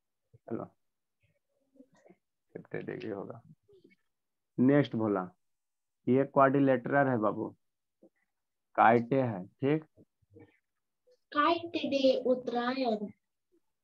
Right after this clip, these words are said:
Speaker 1: इसको आगे बढ़ा दो।
Speaker 2: हम्म?
Speaker 1: ये angle है बाबू,
Speaker 2: ये angle बना रहे हो?
Speaker 1: वन हंड्रेड ट्वेंटी डिग्री है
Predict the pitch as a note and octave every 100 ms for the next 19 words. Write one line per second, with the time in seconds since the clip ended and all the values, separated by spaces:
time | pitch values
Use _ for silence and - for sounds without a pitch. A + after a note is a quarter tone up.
0 | _ _ - A#2 B2+ - A2+ A#2+ B2 A#2+
1 | A2+ G2 F#2 G#2 - _ _ _ - F4+
2 | - - _ _ _ _ _ _ _ _
3 | _ _ _ _ _ _ A#2 C3 C3+ C#3
4 | C#3 C#3 C3 B2 A#2 A#2+ D3+ D3+ _ -
5 | - - G4+ A#4+ B4 A#4+ G#4+ G#4 G4 F#4+
6 | F#4 F#4 F4 F4 F4 F#3+ - - _ _
7 | _ _ _ _ _ _ _ _ _ _
8 | _ _ _ _ _ _ _ A2+ A#2 C3
9 | C3+ B2 B2+ A#2+ B2 A#2+ A#2 A#2 A2+ G#2
10 | G2+ F#2+